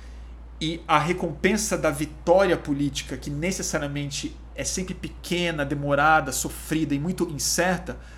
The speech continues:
faz com que esse processo de recompensa muito narcisista se torne em si um processo político e um problema político na construção de vitórias políticas.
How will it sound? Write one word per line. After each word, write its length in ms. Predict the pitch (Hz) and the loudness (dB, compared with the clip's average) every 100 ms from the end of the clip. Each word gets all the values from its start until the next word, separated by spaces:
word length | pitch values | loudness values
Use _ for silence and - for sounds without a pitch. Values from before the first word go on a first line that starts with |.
| - - | -18 -16
faz 320 | - 175 190 | 2 2 2
com 100 | 190 | -2
que 160 | - 170 | -4 -4
esse 200 | - - | -4 -4
processo 640 | 165 151 - 185 214 180 | -2 -2 2 4 4 -2
de 80 | 151 | -4
recompensa 680 | 151 - 143 160 147 - 135 | -6 -6 -6 -2 -2 -2 -4
muito 1200 | 139 165 185 180 151 - - - - - - 165 | -2 0 0 -2 -8 -14 -18 -18 -18 2 8 8
narcisista 720 | 147 139 131 123 165 180 127 - - - | 8 -2 -4 -4 -4 -4 -8 -12 -16 -10
se 160 | - | -8
torne 340 | - 175 175 175 | 0 2 4 2
em 120 | 226 | -2
si 520 | - - - 220 233 - - - - - | -2 -2 2 2 2 -4 -16 -18 -14 -8
um 80 | 165 | -4
processo 680 | 170 - - 170 - - 185 | -2 -2 2 4 4 0 0
político 640 | 160 151 180 - - 220 | 0 0 -4 -6 -6 -6
e 80 | 180 | -4
um 80 | 180 | -2
problema 580 | 196 147 165 190 240 208 | -2 0 2 4 2 0
político 500 | - 151 175 - 175 | -2 -4 -6 -6 -6
na 100 | 165 | -6
construção 640 | 165 - 156 - 175 - 151 | -8 -6 -6 -4 -4 -6 -10
de 220 | 127 175 | -4 0
vitórias 640 | 220 247 - 160 165 127 - | 0 0 2 4 4 2 -6
políticas. 600 | 123 113 - - - | -8 -8 -10 -14 -14